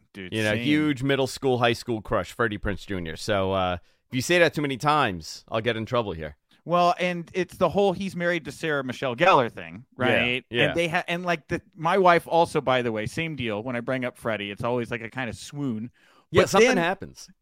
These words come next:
Speaker 1: oh, it's, he's got a, he's got a touch, right? And,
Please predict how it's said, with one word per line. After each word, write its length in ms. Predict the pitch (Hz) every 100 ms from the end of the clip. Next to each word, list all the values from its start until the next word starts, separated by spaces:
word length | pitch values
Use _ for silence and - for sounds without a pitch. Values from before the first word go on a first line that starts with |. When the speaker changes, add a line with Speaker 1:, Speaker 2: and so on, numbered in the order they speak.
| -
Speaker 1:
oh, 200 | 240 240
it's, 120 | -
he's 300 | 247 254 -
got 140 | 254
a, 120 | 254 226
he's 160 | 220
got 140 | 240 240
a 60 |
touch, 420 | 226 320 214 -
right? 400 | - 185 240 269 233 _
And, 380 | 170 180 175